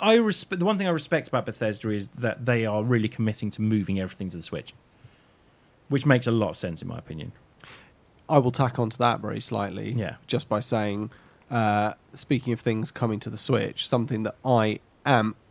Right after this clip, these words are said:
Speaker 2: very excited about the prospect of playing on the Switch is Alien Isolation.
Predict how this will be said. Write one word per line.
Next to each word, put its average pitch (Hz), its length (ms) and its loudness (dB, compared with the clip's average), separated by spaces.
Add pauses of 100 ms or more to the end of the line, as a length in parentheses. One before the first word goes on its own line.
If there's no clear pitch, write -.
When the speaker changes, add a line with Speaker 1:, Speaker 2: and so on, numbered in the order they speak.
Speaker 2:
very 143 500 4
excited 104 480 -6
about 104 400 -8
the 107 80 -8
prospect - 480 -8
of - 180 -16
playing 107 300 -8
on 107 80 -8
the 110 80 -8
Switch 110 340 -6
is 107 160 -8
Alien 104 340 -4
Isolation. 101 680 -6